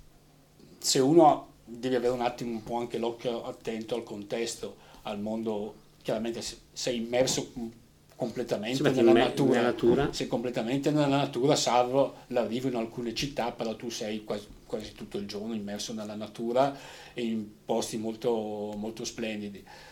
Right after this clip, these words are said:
Speaker 1: E la riflessione religiosa, poi tu devi anche cercare, secondo me, eh, i luoghi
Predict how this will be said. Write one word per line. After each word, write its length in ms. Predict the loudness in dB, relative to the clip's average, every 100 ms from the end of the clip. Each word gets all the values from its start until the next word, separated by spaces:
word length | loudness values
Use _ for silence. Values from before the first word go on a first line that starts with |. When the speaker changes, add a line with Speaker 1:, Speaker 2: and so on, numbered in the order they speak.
| -20 -20 -12
Speaker 1:
E 220 | -8 -2
la 80 | -2
riflessione 540 | 0 0 0 2 4
religiosa, 540 | 6 4 2 2 2
poi 260 | 4 2 2
tu 120 | -4
devi 520 | -4 -8 -8 -4 -2
anche 220 | -4 -2 0
cercare, 760 | 0 0 0 0 2 0 0
secondo 380 | -6 -8 -6 -6
me, 240 | -4 -4 -4 -10 -18 -20 -20 -20 -10
eh, 600 | -4 -2 -2 -2 -4 -8 -14 -10
i 140 | -4
luoghi 760 | 6 10 10 8 0 -4 -6